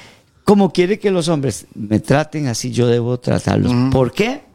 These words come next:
Speaker 1: Por algo es.
Speaker 2: Sí.
Speaker 1: Por algo es. Hay un rebote, hay un cuidado que nosotros tenemos que tener. Y el Señor nos está diciendo, "Trate a los demás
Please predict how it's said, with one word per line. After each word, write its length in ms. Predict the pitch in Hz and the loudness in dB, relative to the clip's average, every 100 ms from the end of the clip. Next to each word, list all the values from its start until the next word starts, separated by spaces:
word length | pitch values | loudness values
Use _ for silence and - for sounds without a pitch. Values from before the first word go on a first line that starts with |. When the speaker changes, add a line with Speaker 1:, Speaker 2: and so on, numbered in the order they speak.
| _ _ _ _ | _ _ _ _
Speaker 1:
Por 160 | - 104 | -8 -4
algo 280 | 107 127 139 | -4 0 2
es. 380 | 110 - - - - _ | 2 -2 -8 -14 -20 _
Speaker 2:
Sí. 240 | - 104 165 - _ _ _ | -18 -16 -16 -20 _ _ _
Speaker 1:
Por 180 | 143 143 | 2 4
algo 260 | 170 180 160 | 2 0 0
es. 140 | 127 | 0
Hay 160 | 143 214 | 0 0
un 160 | 220 | 0
rebote, 680 | 196 196 156 143 - - 98 | 0 2 4 2 0 0 2
hay 140 | 107 147 | 2 2
un 100 | 170 | 0
cuidado 440 | - 170 156 175 | 2 4 4 2
que 120 | - 139 | 0 0
nosotros 420 | 120 123 127 139 | 0 0 -2 2
tenemos 300 | 131 127 131 | 4 4 2
que 100 | - | 0
tener. 400 | 139 113 107 113 - - - | 2 4 4 2 -2 -14 -2
Y 320 | 151 143 120 - | 2 2 0 0
el 140 | 147 | 2
Señor 360 | 127 131 135 160 | 2 0 0 0
nos 240 | 196 214 - | 0 -2 -2
está 260 | 135 - | -4 -2
diciendo, 600 | 165 165 143 139 123 104 - _ _ _ _ | 0 0 2 2 0 -2 -6 _ _ _ _
"Trate 400 | 123 120 120 151 | 0 0 0 0
a 40 | |
los 140 | 151 127 | 0 0
demás 480 | 98 104 143 151 | 0 2 0 -2